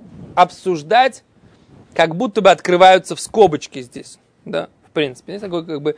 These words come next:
обсуждение внутри обсуждения. Гемара задаёт такой вопрос. «Уми ика бекули шабас потру мутра». Разве во всём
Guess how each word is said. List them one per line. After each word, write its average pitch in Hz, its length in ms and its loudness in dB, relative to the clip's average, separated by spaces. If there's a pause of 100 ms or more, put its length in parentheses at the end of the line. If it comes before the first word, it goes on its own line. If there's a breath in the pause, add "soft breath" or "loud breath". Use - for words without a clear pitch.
(240 soft breath)
обсуждение 202 680 0
внутри 185 380 -4
обсуждения. 139 600 -8
Гемара 123 260 -8
задаёт 165 200 -10
такой 165 200 -8
вопрос. 139 420 -8 (1200 soft breath)
«Уми 165 580 -6
ика 202 380 -4
бекули 180 400 -10
шабас 175 420 -4
потру 160 420 -8
мутра». 143 420 -12
Разве 170 380 -2
во 139 120 0
всём - 840 -2